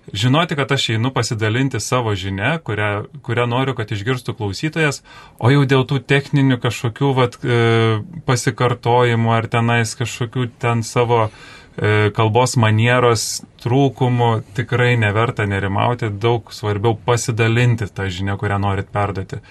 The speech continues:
Tai drąsos taip pat, kaip Andrius, irgi palinkėčiau, drąsos, nebijoti ir,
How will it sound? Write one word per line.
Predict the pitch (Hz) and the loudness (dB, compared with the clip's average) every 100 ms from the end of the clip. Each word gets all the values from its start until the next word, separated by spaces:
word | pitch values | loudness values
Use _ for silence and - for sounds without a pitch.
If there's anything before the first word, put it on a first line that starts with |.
| - - - _ - | -20 -20 -20 _ -8
Tai | 104 98 98 95 92 - | -4 0 0 -2 -4 -12
drąsos | - 107 110 110 - 120 113 | -10 -4 0 0 2 0 0
taip | - 101 | -4 -2
pat, | 110 104 | -2 -2
kaip | 104 - | -6 -2
Andrius, | 104 101 101 - | -2 0 -2 -2
irgi | 104 101 | -2 -2
palinkėčiau, | 101 101 98 92 113 107 - 98 92 - - - - | -2 -2 -2 -2 -2 -2 -2 -4 -6 -14 -20 -20 -10
drąsos, | 104 104 101 - 123 131 - | -2 0 0 2 2 2 0
nebijoti | 101 95 101 101 107 - | -2 0 2 2 0 -2
ir, | 98 95 | -4 -2